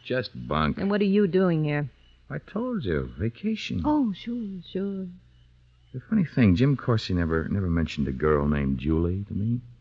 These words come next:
Speaker 2: How about a girl named Agatha?
Speaker 1: Oh, yeah.
Speaker 2: Agatha, Julie, same girl.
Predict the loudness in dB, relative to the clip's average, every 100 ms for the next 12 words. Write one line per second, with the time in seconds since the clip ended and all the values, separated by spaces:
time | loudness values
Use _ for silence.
0 | _ _ _ _ _ -6 -2 0 2 4
1 | 6 6 6 6 4 2 _ _ _ -2
2 | 0 0 -4 -10 -14 _ _ _ _ _
3 | _ _ -20 _ _ _ -14 -10 -10 -10
4 | _ -12 -10 -10 -12 _ _ _ _ _
5 | _ _ -4 -2 -2 -4 -6 -4 -4 -4
6 | -2 0 2 0 -4 -8